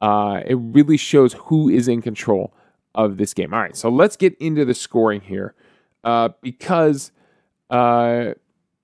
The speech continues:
I mean, the Guardians' offense was just fun. It was just fun. It was interesting how it happened. Uh,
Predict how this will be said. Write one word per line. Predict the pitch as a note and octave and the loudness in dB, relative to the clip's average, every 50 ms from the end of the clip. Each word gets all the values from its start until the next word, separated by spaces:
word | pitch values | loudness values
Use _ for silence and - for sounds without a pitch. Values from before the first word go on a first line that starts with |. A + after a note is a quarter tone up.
| _ _ _ _ _ _ _ - - | _ _ _ _ _ _ _ -6 -2
I | |
mean, | C3+ D3+ D3 | 0 0 0
the | C#3+ | 2
Guardians' | A#2+ D3 D3+ F3 F#3+ F3+ F3+ | 2 4 4 4 2 2 2
offense | F3+ F#3 - G3+ F#3 - | 0 0 0 -4 -6 -6
was | E3+ C#3 | -8 -6
just | - G3 F#3 - - | -4 -4 -6 -6 -4
fun. | - G3 G3 A3+ A#3 F#3+ - - _ _ _ | -4 -2 -2 0 -2 -4 -6 -10 _ _ _
It | - D#3+ | 0 2
was | F#3 G3+ G3+ | 2 2 2
just | A#3 G3+ - | 2 -2 -4
fun. | - - G#3 G#3 G#3+ A3 G#3+ G#3+ | -2 2 2 4 4 4 4 2
It | F3+ | 2
was | D#3 - - - | 0 -2 -2 -2
interesting | F3+ G3+ F#3 G#3 F#3+ - - F#3 E3+ | 0 0 0 0 -2 0 -2 -2 -2
how | D#3 D3 D#3+ D3 C3 | -2 -4 -2 -2 -2
it | A#2+ | -4
happened. | - - C#3 C#3 C#3+ C#3+ - D3+ D3 C#3 - - _ _ _ _ _ _ _ _ _ _ | -6 -6 -6 -4 -4 -2 -2 -2 -2 -4 -8 -14 _ _ _ _ _ _ _ _ _ _
Uh, | - B2+ C3 B2+ B2 A#2+ A#2 A#2 A2+ - | -2 0 2 2 2 2 2 0 -2 -4